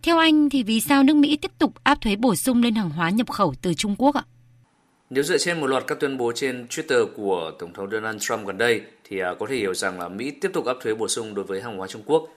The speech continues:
Speaker 2: nhằm, à, trả đũa việc Trung Quốc áp thuế đối với bảy mươi lăm tỷ đô la hàng hóa nhập khẩu của Mỹ. Ngày hai mươi ba tháng tám thì Tổng thống Trump công bố mức thuế mới từ hai mươi lăm lên ba mươi phần trăm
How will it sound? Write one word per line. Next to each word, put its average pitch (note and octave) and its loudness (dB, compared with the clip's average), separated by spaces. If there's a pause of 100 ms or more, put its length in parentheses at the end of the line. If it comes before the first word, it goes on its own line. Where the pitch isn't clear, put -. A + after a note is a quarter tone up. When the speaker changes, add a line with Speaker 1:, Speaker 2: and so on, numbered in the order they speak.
(140)
Speaker 2:
nhằm, F#2 -8
à, F2 -6
trả G2 -2
đũa C#3 2
việc E3 -2
Trung A#2+ -8
Quốc C3+ -8
áp D#3+ 0
thuế B2 -2
đối G#2+ -4
với A2 0
bảy A#2+ -2
mươi G2 -10
lăm G#2 -10
tỷ G#2 -8
đô F#2+ -8
la G2+ -6
hàng F#2 -12
hóa F#2 -8
nhập G#2+ -12
khẩu F#2+ -6
của F#2 -14
Mỹ. B2 -4 (960)
Ngày C3+ 4
hai D#3 0
mươi D#3+ 0
ba D3 0
tháng C#3 -4
tám B2 6
thì C#3 -2
Tổng G2+ -4
thống G2+ -4
Trump A#2 -6
công F#2+ -6
bố G#2 0
mức C3 -6 (120)
thuế A#2 -4
mới G#2 -2
từ G2+ -4
hai A2 -6
mươi A2 -10
lăm B2+ 0
lên A2 -4
ba A#2+ 2
mươi B2+ -6
phần G2+ -6
trăm A#2+ 0